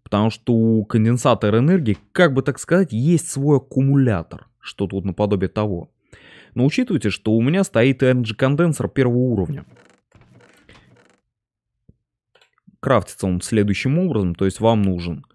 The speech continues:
алхимический сундук, четыре обсидиана и четыре алмаза. Алхимический сундук.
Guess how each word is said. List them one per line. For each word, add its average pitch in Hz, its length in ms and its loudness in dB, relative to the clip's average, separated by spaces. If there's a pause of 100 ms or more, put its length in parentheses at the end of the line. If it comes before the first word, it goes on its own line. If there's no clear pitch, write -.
алхимический 135 800 -2
сундук, 87 440 -6 (120)
четыре 110 340 0
обсидиана 117 520 -2
и 85 40 -4
четыре 107 320 -4
алмаза. 90 480 -4 (380)
Алхимический 160 800 -2
сундук. 85 440 -4